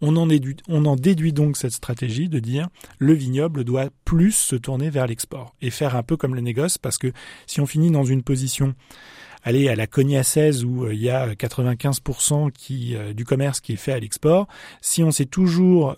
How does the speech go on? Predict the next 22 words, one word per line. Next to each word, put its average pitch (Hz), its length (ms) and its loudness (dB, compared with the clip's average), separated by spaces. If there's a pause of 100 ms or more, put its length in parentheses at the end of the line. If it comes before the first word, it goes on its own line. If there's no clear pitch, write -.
concentré, 160 580 2
rabougri 147 540 2
sur 131 160 -6
le 120 40 -4
marché 123 280 -6
français, 143 420 -8
on 170 80 -4
va 123 140 -4
passer 156 340 0
à 139 100 2
côté 131 360 -4
de - 60 -8
ce - 100 -8
développement 117 580 -2 (340)
et 120 80 -4
donc 120 200 -4
un 117 80 -2
jour, 156 180 2
on 135 140 -2
parlera 117 300 -4
plus 196 200 0
d'équilibre. 156 560 0